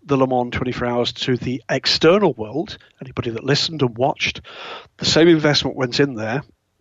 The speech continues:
um, to make sure that the T V product, the radio product, everything, um, including some new aspects of the piece, to the puzzle this year, were still in place. That costs money.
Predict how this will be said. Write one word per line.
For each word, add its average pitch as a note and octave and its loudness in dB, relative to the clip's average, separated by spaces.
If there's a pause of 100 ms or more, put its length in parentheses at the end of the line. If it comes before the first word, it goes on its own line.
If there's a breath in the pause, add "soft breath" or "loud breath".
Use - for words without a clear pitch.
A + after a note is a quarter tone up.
(680)
um, B2+ 2
to - -2
make C3 -2
sure B2+ 2
that - -4
the D3 -6
T C3+ 0
V B2 0
product, A#2 -2
the - -12
radio A#2+ 2
product, A#2 0
everything, B2 0 (680 loud breath)
um, A#2 0 (200 soft breath)
including C#3 2
some C3 -4
new D#3 2
aspects A#2+ -4
of A2+ -8
the A2+ -2
piece, A#2+ -4
to - -6
the A#2 -2
puzzle A#2+ 0
this A2 0
year, A2+ -4 (380 loud breath)
were C3+ 6
still A#2 0
in A2+ -4
place. A2+ 0
That C#3 0
costs - -2
money. A2+ -4